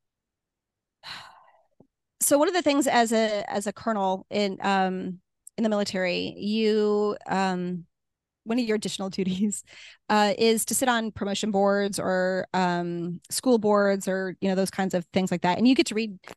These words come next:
hundreds and hundreds of records and evaluate all of the records of the people that you see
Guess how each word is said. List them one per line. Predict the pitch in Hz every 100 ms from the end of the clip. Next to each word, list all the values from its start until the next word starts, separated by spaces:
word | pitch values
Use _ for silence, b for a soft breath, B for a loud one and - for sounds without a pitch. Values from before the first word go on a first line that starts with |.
| _
hundreds | - 311 277
and | 277
hundreds | 233 226 202
of | 185
records | 185 180 185 175 - - -
and | 202
evaluate | 202 202 208 202 196 190 185 _ _ -
all | 190
of | 190
the |
records | 190 175 196
of |
the | 185
people | - - 190
that | -
you | 185
see | - 185 180 180